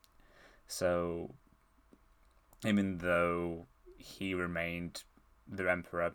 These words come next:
he had no real power now. And, uh, throughout this, the, um, the military dictator, the shogun, uh, appointed their own governors to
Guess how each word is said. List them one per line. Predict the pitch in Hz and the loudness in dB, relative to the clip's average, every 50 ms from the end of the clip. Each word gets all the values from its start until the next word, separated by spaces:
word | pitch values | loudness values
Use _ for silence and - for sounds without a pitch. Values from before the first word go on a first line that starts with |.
| - - | -6 -20
he | - - 95 85 | -10 -8 -6 -4
had | 82 82 82 | -4 -4 -6
no | 90 92 92 90 87 87 87 | -6 -6 -4 -2 -2 -4 -4
real | 87 92 82 - - _ | -6 -6 -6 -6 -8 _
power | - - - - - - - - | -8 -6 -4 -4 -4 -8 -10 -14
now. | - - - - - _ _ _ _ - | -14 -12 -12 -16 -18 _ _ _ _ -2
And, | 104 107 98 98 98 98 95 95 95 98 95 95 95 95 95 95 95 95 98 95 - - - | 2 4 6 6 6 4 4 4 4 4 4 2 2 2 0 -2 -2 -6 -8 -8 -8 -2 2
uh, | 110 104 98 98 98 98 98 98 | 4 6 8 8 6 6 4 2
throughout | 101 - - - 120 120 120 117 113 | -2 -6 2 8 10 10 10 10 6
this, | 110 120 123 - - | 0 0 0 0 -6
the, | - 113 110 104 101 101 101 98 | -2 0 2 2 4 4 6 6
um, | 95 98 95 95 95 95 92 95 - - - - - - - - - - | 8 8 8 8 6 4 -2 -8 -12 -18 -20 -20 -16 -14 -14 -12 -8 -4
the | 113 107 101 95 95 | 0 2 4 4 6
military | 95 101 107 107 101 - 104 98 95 | 6 4 2 2 4 4 4 4 4
dictator, | 92 92 - - 95 98 - - 127 | 0 -6 -4 -4 -4 -4 -2 -6 -6
the | 117 107 | -4 -4
shogun, | - - - 90 90 85 104 113 135 139 - - - - | 0 2 2 2 2 0 -2 -4 -4 -8 -10 -16 -12 -8
uh, | 98 98 95 95 95 | -4 -2 0 0 0
appointed | 98 - - 110 104 101 104 101 101 104 - - - _ | -2 0 0 -2 0 0 -2 -6 -6 -6 -10 -18 -16 _
their | - 101 101 | 0 2 2
own | 98 98 101 | 2 2 2
governors | 98 113 110 104 92 90 90 92 92 - - - - - - - - - - | 0 0 0 2 0 -2 -2 -4 -4 -6 -8 -8 -10 -14 -16 -12 -8 -8 -6
to | - 98 92 90 87 85 85 82 85 85 85 85 85 85 | -2 0 0 0 0 0 -2 -2 -2 -2 -2 -2 -4 -6